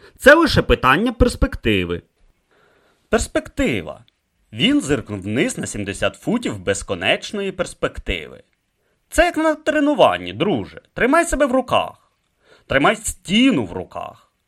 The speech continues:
Правою ступнею він намацав місце, де посипався зношений будівельний розчин, і пальці миттєво втиснулися в цю заглиблину,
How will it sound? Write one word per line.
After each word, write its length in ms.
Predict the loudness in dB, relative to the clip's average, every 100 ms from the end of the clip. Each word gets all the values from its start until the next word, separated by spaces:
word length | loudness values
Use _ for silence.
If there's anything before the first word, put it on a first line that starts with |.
| _ _ _ 2
Правою 360 | 4 6 2 -4
ступнею 560 | -8 -8 -2 0 0
він 160 | -2 -2
намацав 500 | -2 -2 -2 -2 0
місце, 480 | 0 -2 -2 -8 -8
де 120 | -8
посипався 640 | -8 -8 -6 -4 -4 -6
зношений 540 | -6 -6 -6 -6 -8 -8
будівельний 600 | -8 -6 -6 -4 -4 -2
розчин, 540 | -2 -4 -6 -14 -16 -18
і 60 |
пальці 440 | -6 -6 -6 -10 -14
миттєво 580 | -14 -14 -2 0 0
втиснулися 840 | -4 -8 -6 -6 -6 -8 -8 -10 -14
в 40 |
цю 200 | -12 -10
заглиблину, 840 | -8 -6 -4 -2 -2 -4 -12 -20